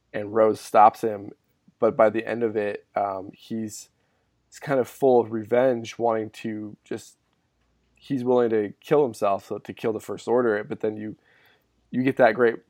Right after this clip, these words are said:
moment with, uh, with Rose saves him, and I think by the end of it, he's kind of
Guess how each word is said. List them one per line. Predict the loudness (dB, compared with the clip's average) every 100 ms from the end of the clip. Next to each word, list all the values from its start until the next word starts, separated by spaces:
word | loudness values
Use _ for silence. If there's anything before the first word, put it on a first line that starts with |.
| _ _
moment | -4 -2 -2
with, | -4 -6 -6 -4
uh, | -2 -2 -4
with | -8 -4
Rose | 4 4 4
saves | 0 0 0
him, | -4
and | -2
I | -4
think | -4 -8 -8 -4
by | -2
the | -2
end | -2
of | -2 -2
it, | -4
he's | -6 -14 -10
kind | -8 -6
of | -8